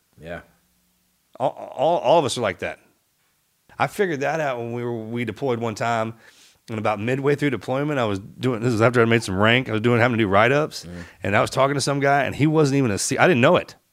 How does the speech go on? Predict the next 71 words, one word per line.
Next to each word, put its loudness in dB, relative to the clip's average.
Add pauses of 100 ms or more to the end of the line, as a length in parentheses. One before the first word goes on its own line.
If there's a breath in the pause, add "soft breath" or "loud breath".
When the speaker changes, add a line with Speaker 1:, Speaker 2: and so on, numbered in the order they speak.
(160)
Speaker 1:
Mm. -20 (360)
Speaker 2:
He's 0
an 8
Air 6
Force 4
guy. 2 (540 soft breath)
And 0
I 6
mean, 0
this 4
dude 0
was -6
straight -4
up -4
badass. -4 (560 loud breath)
Like, -4
he 4
wasn't 2
scared 0
of -8
shit. -4
He -16
could -16
just -6
get 6
it 6
on, 4
right? 2
Speaker 1:
Mm. -6
Speaker 2:
<laughs> -20 (760 loud breath)
And -4
I 0
was -4
like, -4
"You're -4
not 4
even -2
a -4
damn 4
seal?" 2
He's 4
like, 4
"No." 4
I 6
was 4
like, 0
"Well, 4 (220)
th-, -14 (320)
man, -8
we -2
may -2
have -4
different -8
color -4
skins -8
on -4
the -6
outside, -4
but -4
when -4
we -2
get -2
in -2
there -2
and -2
start -4
throwing 0
down, 2
it -4
doesn't 0
matter." -2